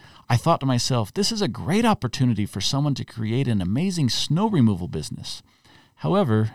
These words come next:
as I learned more about the climate of the area, I quickly understood that this type of storm only happened every couple of years or so. Despite what looked like an opportunity, the truth is the environment wasn't right for this type of small business.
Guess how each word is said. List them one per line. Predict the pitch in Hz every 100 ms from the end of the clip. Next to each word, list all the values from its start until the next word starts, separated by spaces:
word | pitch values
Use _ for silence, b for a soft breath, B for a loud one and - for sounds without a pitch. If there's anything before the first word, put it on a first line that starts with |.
| -
as | 113
I | 120
learned | 120 180 175
more | 123 147 135
about | 110 107
the | -
climate | - 165 165 92
of | 82
the | 85
area, | 80 73 76 95 -
I | 110
quickly | - 175 175 165
understood | 127 - - 104 92
that | - -
this | 139
type | - 185 143
of | -
storm | - 139 110 95 92
only | - 147 131
happened | 110 127 120 98 95 -
every | 110 110
couple | - 120 107
of | 95
years | 90 90 87
or | 71
so. | - - - - _ _ _ _ _ _ _ _ _
Despite | 135 - 185 226
what | 120 110
looked | 113 156 123
like | 117 110
an | 104
opportunity, | 110 - - 170 127 - 80 92 113
the | -
truth | - 190 190 -
is | 98 95 92
the | 95
environment | 95 120 160 127 -
wasn't | 98 110 -
right | 95 117 101
for | - 95
this | 92 101
type | - 82 -
of | -
small | - 78 76
business. | 165 151 - 139 -